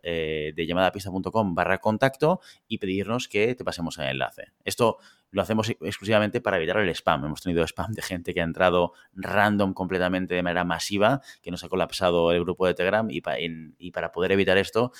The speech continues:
pues hemos tenido que poner una pasarela necesaria, eh, que es esta, que nos pongáis, que os pongáis en contacto con nosotros y os daremos el enlace privado para que os podáis también, eh, sumar a este grupo de Telegram y poder disfrutar y estar al día de, de todo lo que pasa.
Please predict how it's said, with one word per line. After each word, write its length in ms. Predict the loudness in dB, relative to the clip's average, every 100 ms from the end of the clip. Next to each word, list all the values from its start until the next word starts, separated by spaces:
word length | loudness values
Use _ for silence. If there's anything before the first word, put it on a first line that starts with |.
| -20
pues 140 | -14
hemos 160 | -10 -8
tenido 160 | -4 -2
que 80 |
poner 220 | 0 0 0
una 320 | 0 -2 -2 -2
pasarela 560 | -2 -2 -2 -2 -2
necesaria, 640 | -2 -6 -6 -2 0 0 -4 -20 -16
eh, 300 | -6 -2 -2
que 60 | -2
es 100 | -6
esta, 300 | -2 -2 -4 _ _
que 200 | -8 -6
nos 120 | -8
pongáis, 300 | -8 -8 -6
que 80 | -10
os 80 | -10
pongáis 240 | -6 -6
en 60 | -4
contacto 260 | -6 -4
con 80 | -2
nosotros 320 | -4 -4 -6 -4
y 80 | -8
os 60 | -6
daremos 320 | -6 -8 -8
el 120 | -6
enlace 560 | -4 -2 -4 -2 -4 -4 -12 -16 -4
privado 400 | 2 2 2 0
para 160 | -2
que 60 | -2
os 80 | -6
podáis 360 | -4 -4 -4
también, 520 | -6 -6 -6 -6 -8 -8
eh, 300 | -8 -6 -8
sumar 500 | -6 -2 0 0 -2
a 100 | -6
este 200 | -6 -4
grupo 280 | -4 -4 -2
de 140 | -2 0
Telegram 420 | 0 2 2 0 -8 -18
y 120 | -10
poder 240 | -4 -2 0
disfrutar 560 | -4 -6 -4 0 2
y 60 | 0
estar 200 | -2 -2
al 140 | -2
día 320 | 0 2 4 4
de, 200 | 0 -2
de 80 |
todo 220 | -2 0 2
lo 100 | -2
que 100 | -2
pasa. 360 | -4 -4 -10